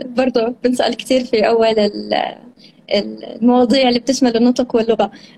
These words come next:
هل أنا بالنسبة لإلي كتير بحس اللغة وتطور اللغة والنطق كتير زي،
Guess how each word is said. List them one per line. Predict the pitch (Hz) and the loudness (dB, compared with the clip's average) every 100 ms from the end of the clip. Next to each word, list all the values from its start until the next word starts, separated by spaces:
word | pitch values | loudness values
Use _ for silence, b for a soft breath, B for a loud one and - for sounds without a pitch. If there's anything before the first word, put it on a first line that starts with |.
| - | -2
هل | 233 | 0
أنا | - 359 | 0 0
بالنسبة | 339 311 320 277 | 2 0 2 0
لإلي | 240 262 285 | 2 0 0
كتير | - 294 254 | 0 0 2
بحس | 269 262 - | 0 -4 0
اللغة | 254 247 247 233 | 2 2 2 0
وتطور | 233 240 240 233 226 | 0 0 2 2 2
اللغة | 226 247 240 | 2 2 2
والنطق | 214 220 247 254 | 2 0 0 -2
كتير | - - 269 254 | -6 -4 0 2
زي، | 247 233 220 202 196 | 2 2 2 2 2